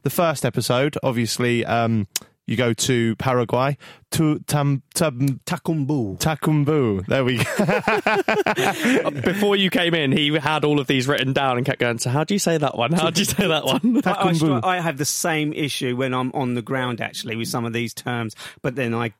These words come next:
Speaker 2: keep saying them, Schwarmstadt, which was the German one. I still probably been saying that wrong. But
Speaker 1: Yeah, that was the one that we were <laughs> actually going through, was
Speaker 3: Yeah,
Speaker 1: trying to say.
Speaker 3: Schwarmstadt.
Speaker 1: Schwarmstadt,
Speaker 2: Schwarmstadt.
Speaker 1: yeah.
Speaker 2: That's it.
Speaker 1: Uh, but the one in Paraguay, which was in the, the heart of the slums,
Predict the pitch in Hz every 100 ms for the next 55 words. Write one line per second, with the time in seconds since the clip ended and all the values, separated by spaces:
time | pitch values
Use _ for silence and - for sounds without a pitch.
0 | - 117 110 - 123 123 123 123 120 -
1 | - 143 135 - - 101 - 123 - 127
2 | 127 107 135 127 113 113 117 - - 135
3 | - 120 120 110 110 107 123 110 110 113
4 | 117 120 113 107 123 120 117 101 - _
5 | 147 147 143 127 123 107 123 120 151 131
6 | 135 135 139 120 107 104 107 113 - 123
7 | 120 113 - 156 143 - 107 - - 131
8 | 123 120 117 82 92 - 120 113 98 117
9 | - 143 143 143 160 175 185 151 165 160
10 | 123 98 110 139 131 113 135 131 127 123
11 | 107 - 101 131 113 110 107 - 131 104
12 | 80 113 -